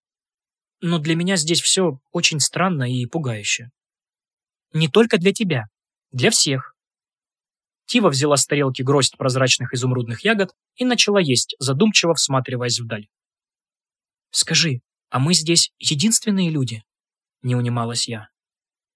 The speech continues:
"Моя служанка — человек", рассеянно ответила магичка. "Правда, не совсем обычный". "А что с ней не так?"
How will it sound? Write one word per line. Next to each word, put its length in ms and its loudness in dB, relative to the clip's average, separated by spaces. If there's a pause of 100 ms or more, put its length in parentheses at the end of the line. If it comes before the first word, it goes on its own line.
(560)
"Моя 380 2
служанка — 680 2
человек", 600 0 (680)
рассеянно 560 0
ответила 440 -4
магичка. 500 -4 (540)
"Правда, 420 4
не 160 2
совсем 340 2
обычный". 520 0 (1000)
"А 80 -6
что 200 0
с 100 -4
ней 120 -4
не 120 -6
так?" 300 -12